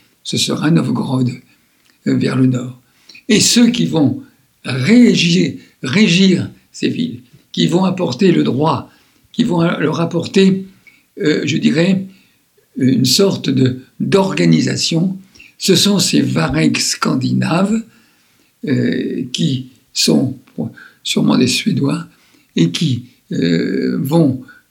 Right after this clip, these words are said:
être à l'origine de la Rousse avant d'être peu à peu assimilés par les Russes. Et on le voit très, très bien à travers les codes juridiques,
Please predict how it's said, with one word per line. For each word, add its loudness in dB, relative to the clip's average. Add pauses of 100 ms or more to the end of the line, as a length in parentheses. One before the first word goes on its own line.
être -2
à -2
l'origine 4 (500)
de 2
la 2
Rousse 4
avant 0
d'être 0 (440)
peu 2
à -4
peu 2 (400)
assimilés 4 (540)
par -2
les -2
Russes. 4 (380)
Et 2
on 6
le 6
voit 0
très, 2
très 0
bien 2 (600)
à -2
travers 0 (420)
les 4
codes 0 (220)
juridiques, -2